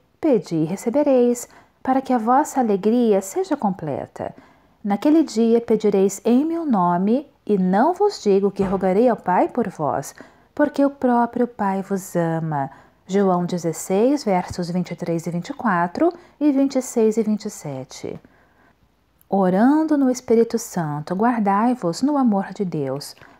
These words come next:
Judas vinte e vinte e um. As palavras de João, em primeira João dois, versos doze a quatorze, para os pequeninos, os jovens e os pais, sugerem um pensamento de que na vida cristã,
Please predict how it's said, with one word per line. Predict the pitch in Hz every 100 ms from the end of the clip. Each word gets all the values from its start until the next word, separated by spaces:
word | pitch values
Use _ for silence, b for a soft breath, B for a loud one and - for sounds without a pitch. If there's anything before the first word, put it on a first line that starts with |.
| 196
Judas | 175 175 170 269 294
vinte | 185 175 165 - 294 330 - _
e | 269
vinte | 226 185 185 -
e | 302
um. | 135 143 - _ _ _ _ _ B B B B
As | -
palavras | - 320 349 359 320 285
de | 233
João, | 175 202 214 160 196 -
em | 240 233
primeira | - 226 247 277
João | 262 277 269
dois, | 180 156 160 269 277
versos | 190 185 185 - 185 170 -
doze | 180 202 269 285 302
a | -
quatorze, | 254 262 - 143 135 147 135 B B B _
para | 214 214
os | 220
pequeninos, | - 311 302 190 156 165 -
os | - 285
jovens | 202 196 208 196 175 -
e |
os | 294 -
pais, | - 147 - 151 - B B -
sugerem | - 277 269 262 269 262
um |
pensamento | 254 262 262 269 214 233 247
de | 233
que | 220
na | 202 190
vida | 247 277
cristã, | 285 202 190 - 226 185